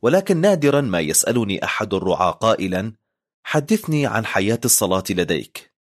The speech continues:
أوصف لنا حياة الصلاة لديك." وأنا أجيب قائلاً: "إن أعظم أوقات الشركة بيني وبين الله هي تلك الأوقات التي أفتكر فيها بأكبر عمق ممكن بأفكار الله."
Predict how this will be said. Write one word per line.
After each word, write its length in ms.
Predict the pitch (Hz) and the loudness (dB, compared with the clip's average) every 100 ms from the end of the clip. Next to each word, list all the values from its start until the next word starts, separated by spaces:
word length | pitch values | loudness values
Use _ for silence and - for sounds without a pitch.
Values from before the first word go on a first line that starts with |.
| _ 131 | _ 0
أوصف 500 | 143 - 226 - 147 | 2 2 2 -2 0
لنا 380 | 143 131 90 | 0 2 0
حياة 440 | 98 - 85 90 113 | 0 -4 -2 -2 -2
الصلاة 400 | 147 - 104 90 - | 0 2 2 0 0
لديك." 640 | 104 110 139 90 - - _ _ _ _ _ _ - | 0 2 0 -2 -10 -20 _ _ _ _ _ _ -4
وأنا 480 | 117 165 143 135 120 | 0 0 2 2 0
أجيب 280 | 113 143 117 | 0 0 0
قائلاً: 640 | - 127 90 87 85 87 _ _ _ _ _ - _ 123 | 2 0 0 -2 -4 -8 _ _ _ _ _ -20 _ -4
"إن 160 | 131 | 0
أعظم 440 | 147 175 165 147 139 | 2 2 2 2 2
أوقات 520 | - 104 - 120 120 | 2 0 0 0 0
الشركة 500 | 107 120 117 95 90 | 0 2 0 0 -2
بيني 340 | 87 107 92 | 0 -2 0
وبين 360 | 82 80 107 92 | -2 0 -2 -2
الله 480 | 87 92 98 110 _ _ _ | 0 0 0 -2 _ _ _
هي 200 | 120 117 | -2 -2
تلك 300 | 120 190 185 | 0 -2 0
الأوقات 760 | 160 - 135 - 147 175 180 113 | 0 0 0 2 2 2 0 -2
التي 400 | 113 123 - - | 0 -2 -6 -4
أفتكر 600 | 120 - 170 175 175 160 | -4 -2 -2 0 2 2
فيها 460 | 147 131 85 90 92 - - | 2 -2 0 0 -2 -6 -6
بأكبر 680 | 117 - 160 - 131 143 131 | 0 2 0 0 0 2 2
عمق 400 | 101 131 135 - | 2 2 2 -2
ممكن 800 | 101 92 90 151 160 - 147 147 139 _ _ | -2 0 2 0 0 -2 0 0 -4 _ _
بأفكار 640 | 113 - 110 - 117 127 110 | 0 0 -2 -2 2 2 2
الله." 400 | 85 82 71 | 0 0 -2